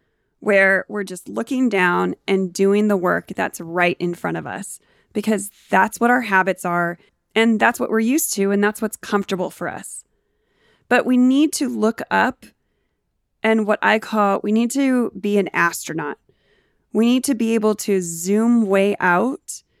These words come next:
and really look at the big picture. And when we do that, as both individuals and as leaders, it allows us the opportunity to look at the big picture vision.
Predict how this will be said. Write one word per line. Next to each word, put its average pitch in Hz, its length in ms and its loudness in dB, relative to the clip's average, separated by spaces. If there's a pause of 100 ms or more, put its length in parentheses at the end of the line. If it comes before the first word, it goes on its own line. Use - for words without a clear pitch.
(460)
and 214 380 4
really 240 380 -2
look 208 240 -2
at 202 120 -4
the 190 80 -4
big 185 240 -4
picture. - 580 -12 (580)
And 220 240 2
when 247 140 4
we 247 80 4
do 254 220 2
that, 196 360 2 (200)
as 196 200 -2
both 208 220 -4
individuals 196 640 -4
and 196 120 -2
as 175 140 -6
leaders, 175 640 -6 (420)
it 220 100 -2
allows 214 360 4
us 262 140 0
the 208 180 -2
opportunity 185 800 -2 (320)
to 202 580 2
look 208 200 0
at 214 100 0
the 202 80 2
big 180 240 0
picture 175 320 -8
vision. 160 500 -8